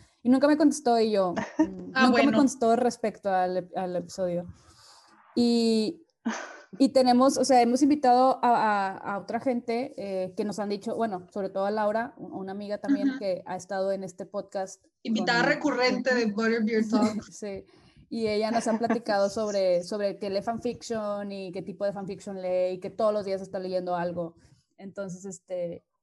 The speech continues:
Speaker 1: dijimos de que vamos a hacer un episodio de fanfiction, solamente no sabemos cuándo.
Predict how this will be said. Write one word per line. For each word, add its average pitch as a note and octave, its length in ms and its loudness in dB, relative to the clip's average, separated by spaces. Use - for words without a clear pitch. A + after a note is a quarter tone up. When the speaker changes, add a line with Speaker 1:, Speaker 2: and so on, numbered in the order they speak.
Speaker 1:
dijimos A#3+ 320 0
de A3+ 100 -2
que A#3 80 -2
vamos A3 220 0
a - 40 4
hacer B3+ 200 -2
un B3+ 80 -2
episodio C4 280 0
de B3 40 -2
fanfiction, B3 400 -4
solamente G#3+ 340 -8
no A3 80 -8
sabemos G#3 300 -10
cuándo. F3 320 -8